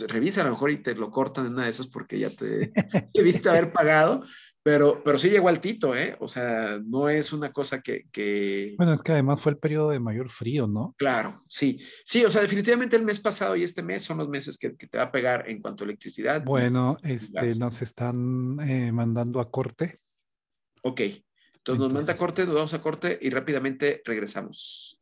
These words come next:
Speaker 1: ¿ok? Ah, ah, ¿te, te mandó a corte a ti, Luis? Yo estoy esperando aquí.
Speaker 2: No, es que Alejandro me envió en el WhatsApp.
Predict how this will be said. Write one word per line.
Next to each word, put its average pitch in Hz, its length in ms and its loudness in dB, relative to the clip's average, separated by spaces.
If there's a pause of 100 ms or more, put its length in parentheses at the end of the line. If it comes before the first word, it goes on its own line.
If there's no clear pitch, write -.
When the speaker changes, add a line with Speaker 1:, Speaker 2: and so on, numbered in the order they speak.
Speaker 1:
¿ok? - 180 -14 (3000)
Ah, - 200 -8 (160)
ah, - 120 -6 (180)
¿te, 135 140 2 (100)
te 139 140 -4
mandó 139 220 0
a 185 60 0
corte 196 240 -2
a 202 40 -4
ti, 185 140 -2
Luis? 277 460 0
Yo 156 60 -16
estoy 185 160 -8
esperando 160 380 -4
aquí. 151 520 -6
Speaker 2:
No, 135 240 2
es 143 160 -2
que - 120 -2
Alejandro 139 520 0
me 139 120 -2
envió 120 280 -2
en 135 80 -2
el 131 80 0
WhatsApp. 120 480 -6